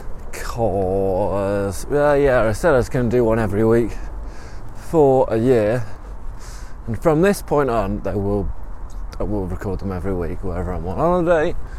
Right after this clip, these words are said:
whether I'm in hospital, whether I'm dead. Uh, yeah, they'll be recorded every week. But, uh, yeah, I recorded two,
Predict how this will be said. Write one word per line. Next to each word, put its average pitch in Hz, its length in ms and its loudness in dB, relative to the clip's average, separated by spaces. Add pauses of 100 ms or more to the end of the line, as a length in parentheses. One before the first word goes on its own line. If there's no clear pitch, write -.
(280)
whether 104 320 0
I'm 101 380 0
in 95 80 -2
hospital, 170 680 6 (840)
whether 98 420 0
I'm 98 500 -2 (360)
dead. 156 400 4 (1000)
Uh, 107 720 2
yeah, 104 320 0 (460)
they'll 117 200 -2
be 107 200 -2
recorded 92 540 -4 (880)
every 120 340 4
week. 120 400 4 (180)
But, 123 360 4
uh, 110 840 2
yeah, 117 340 4
I 110 60 2
recorded 123 460 0
two, 139 600 6